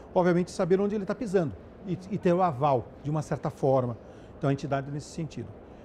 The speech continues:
Mas eu acho mais do que isso. Nós, o espírito associativo, né? Se nós pensarmos, a B F tem como missão fortalecer o sistema de franquias, promover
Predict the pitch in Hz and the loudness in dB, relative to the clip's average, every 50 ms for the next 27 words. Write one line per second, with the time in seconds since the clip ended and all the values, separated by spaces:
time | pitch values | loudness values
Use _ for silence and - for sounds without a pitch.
0 | - - 156 151 156 190 180 185 180 - - 175 180 180 170 190 180 - 170 135 | -10 -6 -4 -2 0 0 0 0 -2 -2 -2 -2 -2 -2 -4 -6 -8 -6 -4 -4
1 | 110 - - - - - - - - - - - - - - - - 147 156 151 | -4 -6 -8 -14 -14 -16 -18 -20 -20 -20 -20 -20 -20 -20 -18 -10 -6 -6 -6 -6
2 | - - - - - - - - - - 156 135 - - - 208 185 - - - | -8 -12 -20 -20 -20 -20 -20 -12 -6 -4 -4 -4 -2 -2 -2 -2 -2 -4 -6 -8
3 | - 175 - - 165 - - - 110 - - - - - - - - - - - | -8 -6 -4 -6 -6 -6 -6 -8 -8 -8 -10 -16 -20 -20 -20 -20 -20 -20 -20 -20
4 | - - - - - - - - 123 135 139 123 - - 156 170 165 - 190 170 | -20 -20 -20 -20 -20 -16 -10 -6 -4 -4 -4 -6 -4 -4 -4 -2 -2 -2 -4 -2
5 | - 165 156 139 131 - - - - - - - - - - 143 143 160 202 208 | -2 -4 -4 -4 -6 -10 -14 -18 -20 -20 -20 -20 -20 -12 -8 -4 -2 0 0 0
6 | 202 - - 190 - 180 175 175 175 175 - - - 185 170 - 190 170 - 185 | -2 -4 -8 -6 -4 -2 0 0 0 -2 -2 -2 -2 -2 -2 -2 -4 -4 -2 -2
7 | 175 165 147 - - 185 165 - 165 127 - 165 147 147 135 131 - - 143 131 | -2 -2 -2 -2 -2 -4 -4 -4 -6 -8 -4 -4 -4 -4 -6 -8 -8 -6 -6 -6
8 | 131 - - 143 135 127 113 - - - - - - - - - - - - 175 | -6 -4 -4 -4 -2 -2 -4 -8 -12 -20 -20 -20 -20 -20 -20 -20 -10 -2 2 2
9 | 170 170 165 139 92 131 143 127 - | 4 4 2 0 0 -2 -4 -6 -6